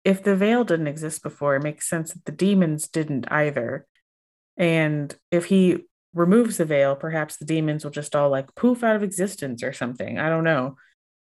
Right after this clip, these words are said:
But also, like, be-, like you said with Justice and Anders, like, that they exist, so that kind of relationship with a spirit slash demon can exist again. And it makes sense that it would be so much worse with Solus because he's so much more powerful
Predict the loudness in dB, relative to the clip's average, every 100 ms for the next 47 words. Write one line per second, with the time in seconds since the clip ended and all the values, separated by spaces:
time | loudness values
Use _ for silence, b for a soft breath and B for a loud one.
0 | _ 0 4 4 4 4 4 0 -4 -6
1 | -4 -4 -2 -2 -4 -4 -4 -4 -4 -6
2 | -10 -6 -6 -4 -4 -4 -6 -10 -4 0
3 | 0 -2 2 4 6 4 -2 -4 -4 -6
4 | -8 -14 -6 -4 -2 -2 -4 -4 -4 -2
5 | -2 -4 -6 -6 -6 -6 -8 -10 -10 -6
6 | -4 -4 -4 -6 -6 -10 -6 -4 -4 -8
7 | -10 -6 -4 -4 -6 -8 -10 -10 -8 -8
8 | -4 -2 -4 b b b -6 -4 -2 -4
9 | -6 -6 -4 -4 -4 -2 -2 -2 -4 -6
10 | -6 -6 -6 -4 -4 -4 -4 -4 -4 -8
11 | -10 -8 -2 0 0 0 -4 -6 -12 -6
12 | -6 -4 -4 -6 -6 -8 -8 -4 -2 -4
13 | -8 -10 -12